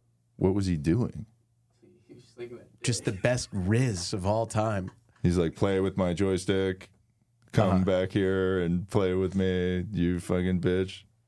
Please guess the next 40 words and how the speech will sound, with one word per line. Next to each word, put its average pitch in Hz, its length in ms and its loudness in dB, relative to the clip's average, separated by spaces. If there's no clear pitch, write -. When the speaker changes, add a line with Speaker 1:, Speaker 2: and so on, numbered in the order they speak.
Speaker 2:
Right. 104 220 4
Speaker 1:
You 76 60 0
know? 78 140 -4
Speaker 2:
Yeah, 117 100 4
that's 117 200 0
a - 60 -4
tough - 360 -2
look 107 140 2
Speaker 1:
"I 110 80 2
would 113 120 2
Speaker 2:
to 113 60 0
Speaker 1:
throw 107 180 2
Speaker 2:
get, 101 60 -2
Speaker 1:
money 101 200 2
Speaker 2:
like, 95 100 0
Speaker 1:
at 92 60 0
you, 95 140 2
Speaker 2:
cheated 98 180 2
Speaker 1:
but 101 160 2
Speaker 2:
on 95 40 0
Speaker 1:
my 98 140 2
Speaker 2:
by 95 180 2
Speaker 1:
arms 92 140 0
don't 98 120 2
Speaker 2:
s-, 90 80 0
Speaker 1:
work." 95 460 0
Speaker 2:
Yeah. 92 200 0
Speaker 1:
He's, 127 180 4
Speaker 2:
That 113 40 2
Speaker 1:
like, 98 200 0
making 87 340 4
his 87 200 -2
chair 82 400 0
go 82 340 2
forward 80 500 0
and 78 120 -2
back. 76 320 -2
Speaker 2:
Right. 90 240 2
Speaker 1:
You 80 80 2
know? 76 200 0